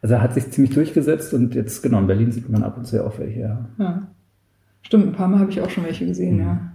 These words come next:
Speaker 2: Aber hab ich noch nicht, äh, ich dachte auch zuerst an die Vollreifen, ja.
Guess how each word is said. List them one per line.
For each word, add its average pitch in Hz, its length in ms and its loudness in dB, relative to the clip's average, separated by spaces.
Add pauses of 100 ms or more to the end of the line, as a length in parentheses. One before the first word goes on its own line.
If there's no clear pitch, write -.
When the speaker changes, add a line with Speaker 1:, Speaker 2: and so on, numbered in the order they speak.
(140)
Speaker 2:
Aber 202 280 -2
hab 180 100 -8
ich - 140 -12
noch 190 100 -2
nicht, - 480 -8
äh, 220 60 -8 (380)
ich - 120 -6
dachte 202 300 2
auch 185 80 0
zuerst - 300 2
an 160 60 0
die 170 60 -2
Vollreifen, 165 600 -4
ja. 170 220 -12